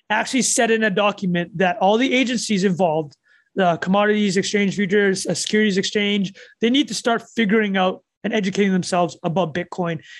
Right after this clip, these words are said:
and they need to help America, uh, innovate in that sector. And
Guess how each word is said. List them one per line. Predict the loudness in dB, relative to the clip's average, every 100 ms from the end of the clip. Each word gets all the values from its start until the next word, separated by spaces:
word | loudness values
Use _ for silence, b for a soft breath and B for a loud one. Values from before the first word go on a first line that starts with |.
| B
and | 2
they |
need | 4 2
to | 0
help | -2 0 0 -2
America, | -2 2 2 2 0 0 -4 b b b -4
uh, | 0 2
innovate | 2 2 2 0
in | 0
that | 0 0
sector. | -2 -2 -2 -2 -4 -6
And | -2 0 -2 -4